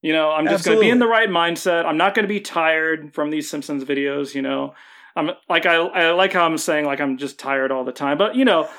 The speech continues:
Speaker 1: like, I'm not gonna be
Speaker 2: <laughs>
Speaker 1: exhausted by whatever topic I'm just staring at all day. Like, um, so,
Speaker 2: Right.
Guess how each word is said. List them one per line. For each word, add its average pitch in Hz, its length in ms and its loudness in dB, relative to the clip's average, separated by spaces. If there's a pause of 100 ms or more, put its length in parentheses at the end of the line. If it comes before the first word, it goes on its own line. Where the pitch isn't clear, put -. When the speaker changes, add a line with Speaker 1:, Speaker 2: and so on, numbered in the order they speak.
Speaker 1:
like, 220 120 4
I'm 240 120 6
not 269 180 6
gonna 269 160 6
be 240 140 4
Speaker 2:
<laughs> 214 40 4
Speaker 1:
exhausted 185 680 2
by 156 180 2
whatever 156 320 2
topic 147 440 -2
I'm 135 140 -2
just 135 160 -4
staring 135 380 -2
at 123 100 -6
all 127 140 -6
day. 135 320 -6 (320)
Like, 151 280 0
um, 147 320 0
so, 135 220 -2
Speaker 2:
Right. 160 240 -2